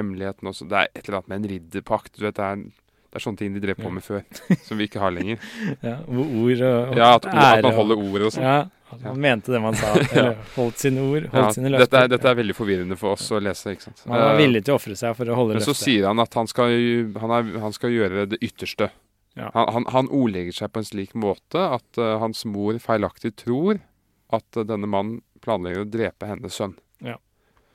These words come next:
Speaker 1: Og dermed beslutter Inger seg for å drepe ham i stedet, og da ved en feiltagelse myrder sin sønn. Og slik slutter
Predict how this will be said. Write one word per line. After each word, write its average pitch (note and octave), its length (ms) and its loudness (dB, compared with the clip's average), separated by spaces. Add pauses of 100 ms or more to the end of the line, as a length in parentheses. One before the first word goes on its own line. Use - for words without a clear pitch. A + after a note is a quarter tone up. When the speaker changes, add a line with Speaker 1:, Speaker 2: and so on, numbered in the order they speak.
(260)
Speaker 1:
Og A2+ 100 -6
dermed G#2+ 360 0
beslutter G#2 480 -8
Inger F2+ 240 -6
seg G2+ 180 -10
for - 100 -8
å B2 60 -6
drepe A#2+ 180 -6
ham A2 160 -6
i B2 60 -4
stedet, C3+ 540 -2 (160)
og A#2 520 -2
da G2+ 180 -2
ved F#2+ 140 -4
en - 0 - (160)
feiltagelse F2+ 420 -10
myrder G2+ 360 -8
sin A#2+ 140 -12
sønn. - 180 -14 (720)
Og G#2+ 80 -6
slik A#2 260 -4
slutter - 580 -10